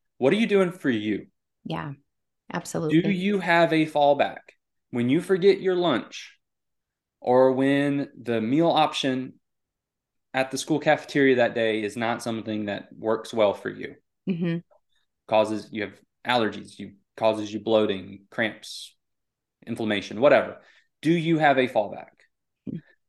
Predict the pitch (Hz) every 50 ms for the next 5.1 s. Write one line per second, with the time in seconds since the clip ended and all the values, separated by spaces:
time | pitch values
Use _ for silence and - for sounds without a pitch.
0 | _ _ 120 131 147 165 156 175 160 160 151 - - 131 131 123 120 117 - -
1 | 139 135 139 135 - 139 123 - - 120 117 110 104 101 98 101 98 98 - _
2 | _ _ _ _ _ _ _ _ _ _ _ _ _ _ _ _ 120 139 160 175
3 | 185 190 175 156 147 139 135 123 143 170 202 233 233 - - - 151 135 175 175
4 | 175 156 120 98 - - _ _ _ _ _ _ _ _ _ _ - 185 165 -
5 | -